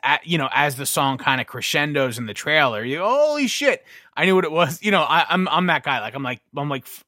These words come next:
four, four notes in. I'm like, "Oh, it's Heart Shaped Box. It's so amazing. Why, why is it so amazing?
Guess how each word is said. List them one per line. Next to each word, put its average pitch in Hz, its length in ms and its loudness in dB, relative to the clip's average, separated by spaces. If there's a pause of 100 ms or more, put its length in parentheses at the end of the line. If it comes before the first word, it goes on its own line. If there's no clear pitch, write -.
four, 160 380 -4
four 170 400 -2
notes 156 380 2
in. 147 140 -2
I'm 135 80 -4
like, 160 140 -2
"Oh, 196 160 8
it's 180 120 -2
Heart 165 180 4
Shaped 147 180 -2
Box. 135 300 0
It's 131 120 -12
so 151 140 6
amazing. 127 420 0
Why, 131 360 4
why 127 340 0
is 120 120 -8
it 110 100 -12
so 127 160 0
amazing? 107 500 -6